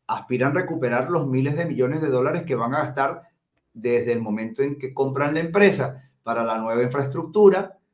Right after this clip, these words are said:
para la nueva exploración, para el nuevo desarrollo de, de fármacos, etcétera, para el, el marketing, que ellos gastan miles de millones en marketing.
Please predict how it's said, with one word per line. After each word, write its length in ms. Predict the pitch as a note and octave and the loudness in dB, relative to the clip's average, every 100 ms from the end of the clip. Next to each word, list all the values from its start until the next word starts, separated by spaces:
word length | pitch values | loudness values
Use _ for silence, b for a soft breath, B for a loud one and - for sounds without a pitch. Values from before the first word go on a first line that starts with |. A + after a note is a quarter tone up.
| _ | _
para 220 | B2+ A#2+ | 0 2
la 140 | A#2 A2+ | 0 0
nueva 260 | A2+ A#2+ | -2 -2
exploración, 880 | A#2+ C#3+ C#3+ E3 E3+ G#3 G3+ G#3 G3 | -2 -2 0 0 2 4 6 4 2
para 140 | B2+ | -2
el 80 | A#2 | -4
nuevo 260 | A2+ A2+ B2+ | -2 2 2
desarrollo 720 | C3+ C3+ D3+ F#3 G3+ F3+ D#3+ | 2 -2 -2 2 4 4 2
de, 340 | C3+ C3 A#2+ | 2 2 0
de 140 | A2+ A2+ | -8 -6
fármacos, 580 | - E3 E3 E3 D#3+ E3+ | 2 2 2 0 2 2
etcétera, 720 | E3+ G3 G3 F3+ G#3+ B B B _ | 4 2 4 0 -2 B B B _
para 300 | C#3+ C#3+ C#3 | 8 8 8
el, 180 | C3 C3 | 4 2
el 220 | B2+ A#2 | 2 2
marketing, 600 | C3+ G3 G3 F3+ D3+ C#3 | 6 8 6 0 0 -4
que 80 | A2 | -2
ellos 200 | A#2 B2+ | 0 0
gastan 420 | C#3 C3 D3 C3+ | 0 -2 -4 -2
miles 280 | D3 F#3 D3+ | 0 2 2
de 80 | C3+ | 0
millones 380 | A#2+ A#2+ B2+ D3+ | -2 -2 -2 -2
en 120 | E3+ | 0
marketing. 580 | F3 E3+ F3 F3 G3 | 0 0 -6 -8 -10